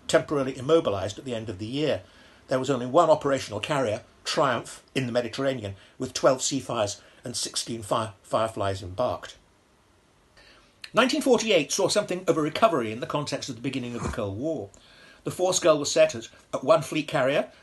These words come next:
H M S Implacable, al-, already modified as a deck la-, a deck landing training ship and capable of operating most available aircraft. Uh, she was given a limited refit in nineteen forty-eight nine to restore her to fully operational capability, with a total of up to forty-nine aircraft.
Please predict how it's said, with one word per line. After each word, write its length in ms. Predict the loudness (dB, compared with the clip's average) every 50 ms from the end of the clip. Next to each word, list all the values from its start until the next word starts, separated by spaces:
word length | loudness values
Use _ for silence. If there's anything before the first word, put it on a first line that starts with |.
| _ -6
H 180 | -6 -6 -6 -6
M 60 | -8
S 140 | -6 -6 -6
Implacable, 600 | -6 -2 0 0 0 0 -2 -4 -4 -4 -4 -6 -16 _ _ _ 2
al-, 180 | 2 2 2 0 0
already 300 | 2 4 4 4 2 2
modified 520 | 0 0 0 -2 -2 -2 -2 0 0 0
as 80 | -2 -4
a 60 | -2
deck 220 | 2 2 2 2 2
la-, 140 | -4 -6 -6 -8 -16 -20 -20 _ _ -10
a 20 | -2
deck 220 | 0 0 0 0
landing 300 | 0 -2 -2 -2 -4 -8
training 340 | -2 2 2 2 2 0 -4
ship 240 | -4 -4 -4 -4 -4 -8 -20 -20 -16 -12
and 120 | -10 -6
capable 320 | -4 -4 -4 -2 -2 -2 -2
of 80 | 0
operating 480 | 0 0 0 0 0 0 -2 -2 -6 -4
most 260 | -2 -2 -2 -4 -6
available 400 | -6 -4 -4 -4 -4 -2 -2 -2
aircraft. 460 | -2 -2 -2 -4 -2 -2 -2 -4 -6 -12 _ _ _ _ -20 _ _ _ -20 -20 -20 -20 _ _ -4
Uh, 60 | -4
she 140 | -2 0 -2
was 100 | -2 -2
given 220 | -2 -2 -2 0
a 40 | 0
limited 360 | 0 0 0 -2 0 -2 0
refit 400 | 0 0 -2 -2 -4 -4 -4 -4
in 80 | -6 -6
nineteen 300 | -6 -6 -6 -6 -8 -8
forty-eight 440 | -2 -2 -2 -2 -2 -6 -6 -6 -4
nine 220 | -2 -2 -2 -2
to 160 | -4 -2 -2
restore 380 | -2 -2 -4 -4 -2 0 2 2
her 100 | 2 0
to 80 | -2 -6
fully 300 | -8 -4 -4 -2 0 0
operational 500 | -2 -2 -2 -4 -4 -4 -4 -8 -10 -10
capability, 640 | -8 -8 -10 -8 -6 -6 -4 -4 -4 -6 -6 -8 -8 -12 -20 -20 -12 -6
with 100 | -4 -4
a 60 | -4 -2
total 340 | 0 0 -2 -2 0 -2
of 140 | -2 2 2
up 120 | 0 0 0
to 80 | -12
forty-nine 520 | -10 -6 -6 -6 -4 -6 -6 -6 -6 -4 -4
aircraft. 480 | -6 -6 -6 -6 -6 -6 -8 -10 -16